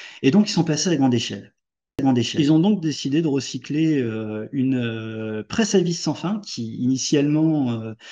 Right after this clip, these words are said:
initialement, euh, vivait sa meilleure vie en, dans une, euh, viticulture, euh, où elle était là pour presser du raisin. Et donc, on lui a donné une deuxième vie de pressoir à raisin. Bah, maintenant, il presse de la luzerne.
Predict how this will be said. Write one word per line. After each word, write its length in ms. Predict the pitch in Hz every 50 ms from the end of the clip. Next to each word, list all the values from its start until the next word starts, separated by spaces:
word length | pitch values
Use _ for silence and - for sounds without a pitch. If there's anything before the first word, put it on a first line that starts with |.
| - - -
initialement, 500 | 147 151 151 156 160 160 151 139 123 120
euh, 280 | 113 110 110 110 107 107 107 - - -
vivait 340 | 113 113 120 117 127 135
sa 160 | 127 - 123 117
meilleure 400 | 117 120 117 120 123 113 117 117
vie 400 | 110 120 123 131 139 135 123 113
en, 920 | 107 107 107 107 107 107 107 107 107 104 104 104 104 104 104 104 - - 110 107
dans 140 | 104 113 110
une, 380 | 113 113 113 113 110 107 104
euh, 720 | 101 101 101 101 101 98 104 107 - 101 _ _ _ 104 107 101
viticulture, 1000 | - 117 - - - - 131 120 120 - - - 123 123 135 135 131 127 120 107
euh, 340 | 107 104 104 104 104 104 107
où 200 | 110 113 110 110
elle 80 | 113 113
était 160 | - - 127
là 100 | 123 131
pour 180 | - - 117 -
presser 360 | - 127 117 - - 135 127
du 180 | 123 113 107
raisin. 380 | 104 110 104 110 127 151 170 165 - - - - - - - - _ _ _ 135
Et 200 | 131 127 127 123
donc, 200 | 135 147 147 -
on 60 | 160
lui 80 | 147 147
a 60 | 147
donné 180 | 139 156 175 180
une 160 | 147 131 123
deuxième 340 | 151 190 185 170 160 139 131
vie 280 | 117 117 127 165 - _ -
de 720 | 123 117 117 113 113 113 110 110 110 110 110 110 107 107 -
pressoir 460 | - - 147 - - 160 143 131 120
à 20 |
raisin. 400 | 117 113 113 110 113 117 135 147
Bah, 240 | 135 110 101 101 101
maintenant, 520 | 104 113 117 - - 123 110 113 123 143 139
il 260 | 117 107 101 104 104 - _
presse 400 | - - 151 151 143 - - 139
de 80 | 131
la 80 | 127 123
luzerne. 480 | 120 120 117 107 107 104 107 107 101